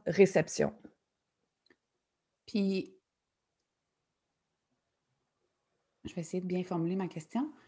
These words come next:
Speaker 1: Vas-y.
Speaker 2: Comment ça te, comment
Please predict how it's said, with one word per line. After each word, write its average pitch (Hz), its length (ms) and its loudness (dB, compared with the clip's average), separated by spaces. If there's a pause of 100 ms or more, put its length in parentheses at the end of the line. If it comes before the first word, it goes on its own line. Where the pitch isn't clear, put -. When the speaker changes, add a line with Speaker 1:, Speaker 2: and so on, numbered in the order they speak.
(240)
Speaker 1:
Vas-y. 170 260 -2 (180)
Speaker 2:
Comment 247 360 6 (100)
ça 220 140 2
te, 180 600 2 (2250)
comment 277 240 8